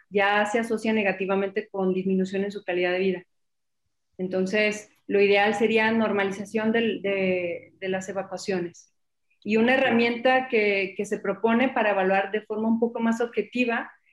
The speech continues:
es el índice de actividad para colitis microscópica. Este incluye el número de evacuaciones, eh, por día,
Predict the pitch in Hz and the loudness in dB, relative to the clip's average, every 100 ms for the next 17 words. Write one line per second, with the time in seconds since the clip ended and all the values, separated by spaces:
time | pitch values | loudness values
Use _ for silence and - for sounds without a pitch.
0 | - 208 214 233 220 233 226 220 202 202 | -4 -2 2 4 4 2 2 2 0 -2
1 | 196 208 202 226 214 202 196 196 214 214 | 0 0 0 0 0 0 -2 -2 -2 -2
2 | 185 185 - 220 190 160 - _ _ _ | -2 -8 -6 -4 -6 -8 -20 _ _ _
3 | _ _ _ _ 208 214 254 247 240 240 | _ _ _ _ -4 2 2 2 0 4
4 | 254 262 - 220 208 214 233 277 262 226 | 6 4 2 0 0 2 4 4 4 2
5 | 214 202 233 240 254 262 262 - - 202 | -2 -6 -6 -2 0 0 -2 -6 -8 -4
6 | 185 180 190 185 226 269 349 | -2 -2 -4 -2 0 0 -2